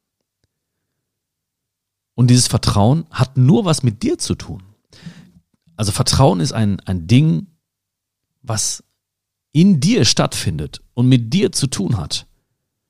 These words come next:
Weil viele Leute verlieren ihr Vertrauen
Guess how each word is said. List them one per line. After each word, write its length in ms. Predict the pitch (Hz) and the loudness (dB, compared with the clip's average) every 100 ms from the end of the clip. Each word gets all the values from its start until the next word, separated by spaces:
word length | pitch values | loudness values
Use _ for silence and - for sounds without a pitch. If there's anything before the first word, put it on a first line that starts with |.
| _ _ _ _ _ _ _ _ _ _ _ _ _ _ _ _ _ _ _ _ _ _ _ _ _ _ _ _ _ _ _ _ _ _ _ - | _ _ _ _ _ _ _ _ _ _ _ _ _ _ _ _ _ _ _ _ _ _ _ _ _ _ _ _ _ _ _ _ _ _ _ -2
Weil 240 | 113 110 | 2 2
viele 340 | - - 226 | 2 -2 0
Leute 340 | 208 156 185 113 | 2 2 2 0
verlieren 380 | 104 98 190 165 | 0 0 0 0
ihr 80 | |
Vertrauen 600 | 101 - - 117 175 196 | -2 -4 -2 0 2 0